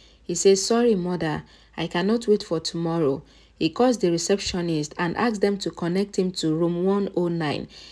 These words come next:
He says they are at the poolside for the party. Kuldeep says okay and he goes there. Madura asks Narayan that, "How do you like Ash?" Narayan says, "If I found a doctor like Ash in my youth life, then your life would have been different."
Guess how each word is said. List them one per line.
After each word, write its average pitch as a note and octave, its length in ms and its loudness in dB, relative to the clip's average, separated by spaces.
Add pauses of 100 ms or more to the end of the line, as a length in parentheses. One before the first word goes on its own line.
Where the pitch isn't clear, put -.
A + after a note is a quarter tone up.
(140)
He E3+ 100 2
says A3 280 4
they E3+ 120 2
are C#3 160 2
at D#3 140 -2
the E3+ 60 0
poolside F#3+ 540 0
for D#3 160 -4
the D3+ 100 -2
party. E3+ 540 -4 (380)
Kuldeep G#3+ 320 2
says G3+ 260 4
okay F#3+ 440 0
and D3+ 140 -2
he C#3+ 60 -4
goes D#3 340 -2
there. - 340 -2 (960)
Madura A3+ 540 0
asks A3 240 -4
Narayan F3 580 0
that, E3+ 280 0
"How C4 160 0
do G3+ 140 0
you G3 140 6
like F#3 320 2
Ash?" D#3+ 340 0 (400)
Narayan G#3+ 480 2
says, G3+ 300 4
"If C4+ 180 -2
I F#3 120 2
found G#3 320 0
a E3 60 0
doctor F3+ 400 -2
like D#3 280 -2
Ash E3 260 0
in D#3+ 120 -2
my D#3+ 100 -2
youth F3+ 400 0
life, E3 300 0 (380)
then G#3 280 6
your E3+ 160 2
life G#3 380 0
would - 120 -2
have D#3 200 -2
been D#3+ 180 -2
different." D#3 540 -4